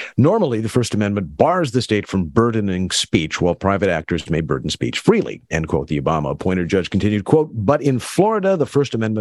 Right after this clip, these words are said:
apparently bars private actors from burdening speech while the state may burden speech freely," end quote. So, in other words, telling people that they can't do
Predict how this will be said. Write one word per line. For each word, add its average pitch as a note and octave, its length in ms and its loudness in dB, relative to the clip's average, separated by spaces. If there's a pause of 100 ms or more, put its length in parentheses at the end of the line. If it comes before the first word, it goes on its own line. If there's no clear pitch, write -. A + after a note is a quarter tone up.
apparently F#2+ 380 0
bars C3+ 460 0
private B2+ 380 0
actors G#2+ 360 -2
from F#2+ 160 0
burdening E2 360 -2
speech - 380 -4 (320)
while F2+ 120 4
the F2+ 100 -2
state - 380 -2
may D2+ 180 0
burden C#2+ 380 -2
speech - 440 -6
freely," - 400 0
end C#2+ 180 -4
quote. - 280 -4 (400)
So, A#2 580 2
in A2+ 160 -2
other C3+ 140 0
words, C3 180 -2
telling F3+ 320 2
people B2 240 -2
that G#2+ 160 0
they G2 100 0
can't A2+ 420 -2
do F#2+ 460 0